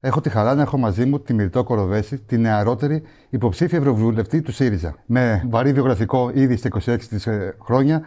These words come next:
μάχημη δικηγόρος με μεταπτυχιακό στην τεχνητή νοημοσύνη.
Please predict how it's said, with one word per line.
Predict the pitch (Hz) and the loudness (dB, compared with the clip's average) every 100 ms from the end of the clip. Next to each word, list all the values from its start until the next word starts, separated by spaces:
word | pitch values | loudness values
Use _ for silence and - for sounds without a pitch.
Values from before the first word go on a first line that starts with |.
| - - | -10 -2
μάχημη | 104 131 139 127 117 | 0 2 2 2 2
δικηγόρος | 117 98 104 120 139 | 0 0 0 2 2
με | 135 | 0
μεταπτυχιακό | 113 110 92 104 104 95 127 123 - - | 0 -2 -2 0 0 -2 -2 -2 -4 -16
στην | - 127 107 | -4 -2 0
τεχνητή | 135 - 98 147 127 117 | 0 -2 0 2 2 0
νοημοσύνη. | 120 110 101 147 170 | 0 0 0 0 0